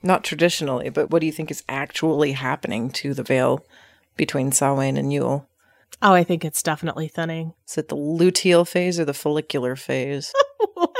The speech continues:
Speaker 2: That sounds very scientific.
Speaker 1: Sorry, wait, that's the menstrual cycle. I apologize.
Speaker 2: Oh. <laughs> Also has to do with the lunar calendar. <laughs> You know what?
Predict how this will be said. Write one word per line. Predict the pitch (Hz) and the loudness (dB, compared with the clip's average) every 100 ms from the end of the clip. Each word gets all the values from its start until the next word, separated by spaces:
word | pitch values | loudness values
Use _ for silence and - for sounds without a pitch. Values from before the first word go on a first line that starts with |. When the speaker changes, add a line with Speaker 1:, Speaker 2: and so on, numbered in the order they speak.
| 494 466 453 - 453 _ 403 - 381 359 _ 831 349 _ _ _ | 0 0 -2 -2 -6 _ -8 -6 -4 -4 _ -14 -14 _ _ _
Speaker 2:
That | 208 240 | 2 2
sounds | 311 359 262 | 4 0 2
very | 226 214 | 2 2
scientific. | 202 202 170 180 165 143 - - _ - | 4 2 2 0 -2 -2 -6 -16 _ -4
Speaker 1:
Sorry, | - 180 170 147 | 4 6 8 8
wait, | 151 - | 4 4
that's | 165 160 | 2 0
the | - 165 | -6 0
menstrual | 147 139 - - - | 0 -2 -6 -8 -6
cycle. | - - - - - | -8 -8 -12 -12 -6
I | 226 | -6
apologize. | 220 - 381 403 415 370 | -6 6 10 10 10 6
Speaker 2:
Oh. | 392 392 427 302 311 381 | 6 4 4 0 -2 -2
<laughs> | - - 349 427 - - 640 587 427 - | -2 -8 -2 -2 -4 -8 -4 -2 -4 4
Also | 392 - 311 | 4 4 4
has | 220 202 | 4 2
to | 202 | 0
do | 202 | 0
with | 180 | 2
the | 175 | 0
lunar | 175 170 | 0 -2
calendar. | 160 160 165 165 262 | 0 -2 0 -2 -2
<laughs> | - - - - 330 349 - 359 - | -4 -18 -10 -4 -2 -2 -6 -8 -2
You | 302 | 2
know | 311 311 | 6 8
what? | 302 269 | 8 6